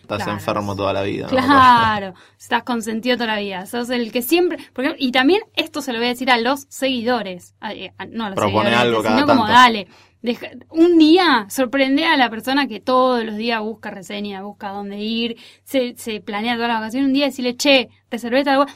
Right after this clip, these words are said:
Speaker 2: Después es una cagada y a nosotros que somos organizadores no nos importa que
Speaker 1: Sí.
Speaker 2: salga mal,
Speaker 1: Yo
Speaker 2: porque
Speaker 1: soy
Speaker 2: ya estamos acostumbrados a fracasar con una salida.
Speaker 1: Sí, yo soy muy
Speaker 2: ¿Entendés?
Speaker 1: de proponer, eh, te, yo te tiro el titular, "Vamos a comer", después <laughs> me da paja ir a buscar de comer.
Speaker 2: Bueno, sí.
Speaker 1: Eh,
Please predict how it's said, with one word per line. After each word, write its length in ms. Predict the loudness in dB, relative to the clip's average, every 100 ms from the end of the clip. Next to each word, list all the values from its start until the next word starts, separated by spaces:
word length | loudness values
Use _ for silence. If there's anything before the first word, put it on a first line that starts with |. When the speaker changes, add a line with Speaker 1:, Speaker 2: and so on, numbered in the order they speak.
| -10
Speaker 2:
Después 260 | -8 -8
es 100 | -4
una 160 | 0 0
cagada 460 | 2 2 4 2 2
y 140 | 2 4
a 80 |
nosotros 340 | 2 0 -2 -4
que 100 | -8
somos 260 | -8 -8 -6
organizadores 680 | -6 -6 -8 -10 -8 -8 -6
no 140 | -6
nos 120 | -6 -6
importa 520 | -6 -6 -6 -10 -16 _ _ _
que 80 | 0
Speaker 1:
Sí. 60 | 2
Speaker 2:
salga 260 | 2 0
mal, 300 | -2 -2 -6 -10
Speaker 1:
Yo 140 | -4 4
Speaker 2:
porque 80 |
Speaker 1:
soy 80 | 6
Speaker 2:
ya 60 | 6
estamos 240 | 6 4
acostumbrados 640 | 2 -2 -4 -2 -2 -4 -10
a 80 | -10
fracasar 640 | -8 -8 0 0 0 -4 -14 _ _
con 180 | -2 2
una 200 | 2 2
salida. 640 | 0 2 2 2 2 0 -4
Speaker 1:
Sí, 200 | -8 -10
yo 160 | -6 -4
soy 160 | -2
muy 100 | -2 0
Speaker 2:
¿Entendés? 180 | 2 2
Speaker 1:
de 60 | 2
proponer, 600 | 0 2 0 -2 -6 -8 -16 _ _ _ _ _ _ _
eh, 260 | -6 -4 -4
te, 120 | -4 -4
yo 140 | -2
te 100 | 0
tiro 160 | 2 2
el 60 |
titular, 340 | 2 2 2 2
"Vamos 260 | 0 0
a 40 | -2
comer", 260 | 0 -2 -4
después 280 | -6 -6 -6
<laughs> 140 | -4
me 60 | -4
da 60 |
paja 300 | -4 -8 -4
ir 100 | -2
a 80 | -2
buscar 240 | -6 -8
de 80 | -8
comer. 160 | -4 0
Speaker 2:
Bueno, 440 | 0 2 0 -2 -8
sí. 160 | -6 -2
Speaker 1:
Eh, 300 | 0 -2